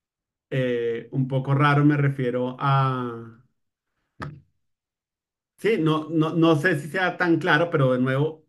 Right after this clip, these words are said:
eh, sabemos que funciona, sabemos que genera mi dígito de cuatro,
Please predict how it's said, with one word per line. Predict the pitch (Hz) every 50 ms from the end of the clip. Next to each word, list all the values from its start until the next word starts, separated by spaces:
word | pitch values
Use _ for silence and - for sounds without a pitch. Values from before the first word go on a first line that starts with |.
| _ _
eh, | - - 139 127 120 117 - - - _ _ _ _ _ _ _ _ _ _ _ _ _ _ _ _ _ _
sabemos | - 143 139 139 143 147 170 170 170
que | - 196 156
funciona, | 165 165 151 143 - 147 143 139 139 147 165 156
sabemos | - 147 131 127 127 123 123 127 127 -
que | 156 147
genera | 143 151 143 131 123 120 120 123 139 139 - _ _ _ _ _ _ _ _ _ -
mi | 143 143 139
dígito | 139 135 123 127 123 - 143 143 143 - -
de | 143 139 139
cuatro, | 135 131 127 123 120 123 - 123 123 120 123 123 123 135 139 -